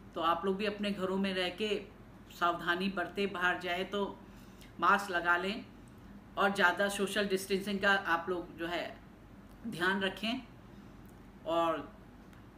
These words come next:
अभी तो आगे भी कई महीने ऐसे ही गुजारने हैं, तो खूब जो है, सत्संग का श्रवण करें। आजकल तो मीट-, YouTube के द्वारा जो है, टीवी के द्वारा जो है,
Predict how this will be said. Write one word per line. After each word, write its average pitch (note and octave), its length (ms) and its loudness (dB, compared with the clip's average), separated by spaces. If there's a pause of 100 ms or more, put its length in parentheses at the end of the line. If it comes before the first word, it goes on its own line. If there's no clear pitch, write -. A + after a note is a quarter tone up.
(340)
अभी A3+ 260 2
तो C4+ 80 2
आगे A3 360 6
भी A#3 120 0
कई A#3+ 200 2
महीने G#3+ 280 2
ऐसे G3 420 2
ही A3 60 0
गुजारने E3+ 560 0
हैं, D3+ 260 -6 (280)
तो G3 100 0
खूब G#3+ 340 -4 (540)
जो F#3 140 4
है, F#3 360 -2 (320)
सत्संग F#3+ 520 0 (640)
का F#3+ 140 6
श्रवण F#3+ 400 0
करें। G3 300 0
आजकल F#3 380 2
तो F#3+ 300 0
मीट-, F3+ 600 -4
YouTube G3+ 400 0
के F#3+ 120 4
द्वारा F3 640 2 (560)
जो F#3 140 0
है, F3+ 360 2 (280)
टीवी G#3 260 2
के G#3 180 4 (420)
द्वारा E3+ 320 2
जो F3 160 -2
है, E3+ 320 -2